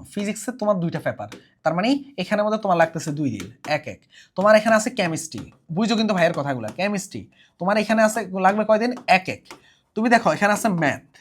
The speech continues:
ম্যাথ তোমার লাগবে কয়দিন? এক এক। এবার আসো, তুমি যদি মেডিকেল ক্যান্ডিডেট হও বা তুমি যেই ক্যান্ডিডেট হও, হও না কেন, তোমার একটা স্ট্রং জোন আছে না? স্ট্রং জোনটা হয়তো পারে তোমার বায়োলজি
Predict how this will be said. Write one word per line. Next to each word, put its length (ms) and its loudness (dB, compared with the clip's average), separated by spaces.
ম্যাথ 160 2
তোমার 200 6
লাগবে 220 6
কয়দিন? 200 0
এক 140 -6
এক। 60 -20
এবার 200 4
আসো, 160 -8
তুমি 200 2
যদি 120 2
মেডিকেল 340 2
ক্যান্ডিডেট 360 2
হও 160 8
বা 60 8
তুমি 180 0
যেই 180 2
ক্যান্ডিডেট 300 2
হও, 220 2
হও 120 0
না 100 0
কেন, 160 -6
তোমার 160 0
একটা 100 -6
স্ট্রং 260 -2
জোন 200 0
আছে 180 -6
না? 60 -6
স্ট্রং 240 0
জোনটা 180 4
হয়তো 180 2
পারে 160 4
তোমার 180 2
বায়োলজি 320 2